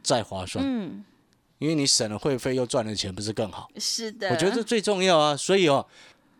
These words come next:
Speaker 1: 广告时间啊，因为庆祝我们今天会员朋友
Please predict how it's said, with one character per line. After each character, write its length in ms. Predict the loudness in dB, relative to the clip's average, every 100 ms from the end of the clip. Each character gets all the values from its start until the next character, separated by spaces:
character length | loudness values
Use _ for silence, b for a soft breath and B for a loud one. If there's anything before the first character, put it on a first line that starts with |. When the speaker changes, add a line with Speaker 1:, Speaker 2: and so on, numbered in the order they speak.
| _
Speaker 1:
广 160 | 6 10
告 80 |
时 160 | 10 10
间 220 | 8 8 4 -20 -20 -20 -12 6
啊， 300 | 8 8 6
因 160 | -2 2
为 120 | 4
庆 240 | 4 2 2
祝 200 | 2 2
我 40 |
们 240 | 2 0
今 240 | 0 0 0
天 360 | 0 0 -2 -10 _ -14 0
会 180 | 4
员 220 | 4 2 -2
朋 180 | -2
友 220 | 2 0